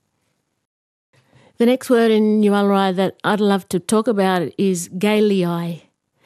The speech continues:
And Gaeliai, oh, it's a sweet little word. It means kind-hearted and generous and good. So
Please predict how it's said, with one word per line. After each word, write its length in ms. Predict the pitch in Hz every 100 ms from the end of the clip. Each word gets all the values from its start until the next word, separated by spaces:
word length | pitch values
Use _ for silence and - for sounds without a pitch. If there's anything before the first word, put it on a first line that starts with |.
| - - -
And 200 | 190 190
Gaeliai, 920 | 214 220 220 220 208 196 190 190 185
oh, 600 | 190 190 180 170 165 160 147
it's 120 | -
a 40 |
sweet 420 | - - 202 202
little 220 | 185 190 185
word. 420 | 190 190 185 180
It 40 |
means 520 | 175 190 185 190 180
kind-hearted 1160 | - - 196 185 185 - 180 180 190 - 185 - _ _ - - - - _ -
and 340 | 196 180 - - _
generous 880 | - 190 185 180 170 165 - - - _ _ _ _ -
and 280 | 190 180 170
good. 420 | 190 185 170 151 - - -
So 500 | - 180 170 175